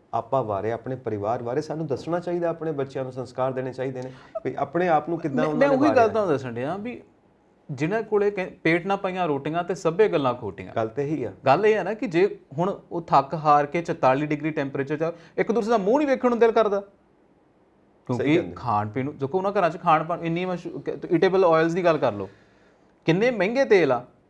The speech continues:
Speaker 2: ਇੱਕ ਦਿਹਾੜੀ 'ਚ ਤਾਂ ਉਹਨਾਂ ਦਾ ਘਰ ਦਾ ਖਰਚਾ ਨਹੀਂ ਪੂਰਾ ਹੋਣਾ, ਫਿਰ ਨਿਆਣਾ ਇਕੱਲਾ ਆ, ਨਿਆਣੇ ਨੂੰ ਖਾਣ ਪੀਣ ਨੂੰ ਚੀਜ਼ਾਂ ਚਾਹੀਦੀਆਂ। ਉੱਥੇ ਉਹ ਕਿੱਦਾਂ ਇਹ ਗੱਲਾਂ ਕਰਨ? ਇਹਨੂੰ ਅਸੀਂ ਕਹਿੰਦੇ ਹਾਂ ਸੌਫਟ ਐਡੀਸ਼ਨਲ ਐਡਸ।
Speaker 1: ਬਿਲਕੁਲ ਸਹੀ ਗੱਲ ਹੈ। ਔਰ ਤੁਸੀਂ ਦੇਖੋ ਸੰਸਕਾਰ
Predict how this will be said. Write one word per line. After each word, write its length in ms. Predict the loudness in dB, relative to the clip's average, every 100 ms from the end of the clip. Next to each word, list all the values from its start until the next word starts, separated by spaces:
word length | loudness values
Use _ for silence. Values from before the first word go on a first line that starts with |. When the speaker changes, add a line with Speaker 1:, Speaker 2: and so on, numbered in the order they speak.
| _
Speaker 2:
ਇੱਕ 200 | -2 2
ਦਿਹਾੜੀ 280 | 6 6 4
'ਚ 100 | 0
ਤਾਂ 160 | -2 -2
ਉਹਨਾਂ 120 | 0
ਦਾ 100 | 0
ਘਰ 180 | 2 2
ਦਾ 120 | 0
ਖਰਚਾ 380 | 2 0 0 -2
ਨਹੀਂ 140 | 0
ਪੂਰਾ 180 | 0 2
ਹੋਣਾ, 140 | 2
ਫਿਰ 140 | 0 0
ਨਿਆਣਾ 340 | 2 4 4
ਇਕੱਲਾ 460 | 4 0 4 4 4
ਆ, 20 |
ਨਿਆਣੇ 280 | 2 0 0
ਨੂੰ 120 | -4
ਖਾਣ 280 | 2 2 2
ਪੀਣ 160 | -2
ਨੂੰ 120 | -4 -6
ਚੀਜ਼ਾਂ 220 | -6 -2
ਚਾਹੀਦੀਆਂ। 380 | -2 -2 -4 -6 -12 -20 0
ਉੱਥੇ 300 | 0 2 0
ਉਹ 100 | 0
ਕਿੱਦਾਂ 560 | -2 0 0 2 2 2
ਇਹ 160 | 2 0
ਗੱਲਾਂ 260 | 2 2
ਕਰਨ? 200 | 2 -2
ਇਹਨੂੰ 180 | 0 -2
ਅਸੀਂ 140 | -4
ਕਹਿੰਦੇ 180 | -6 -6
ਹਾਂ 80 | -8
ਸੌਫਟ 560 | -8 2 2 2 -2 -6
ਐਡੀਸ਼ਨਲ 540 | -2 -4 -4 -6 0
ਐਡਸ। 400 | 0 0 -4 -20 _ _ -20 _ -12
Speaker 1:
ਬਿਲਕੁਲ 240 | -10 -8
ਸਹੀ 240 | -6 -6 -4
ਗੱਲ 200 | -6 -8
ਹੈ। 120 | -12 _
ਔਰ 280 | -4 -2 -2
ਤੁਸੀਂ 340 | -6 -10 -8 -4
ਦੇਖੋ 500 | -4 -4 -4 -4 -8
ਸੰਸਕਾਰ 680 | -8 -8 -6 -2 0 0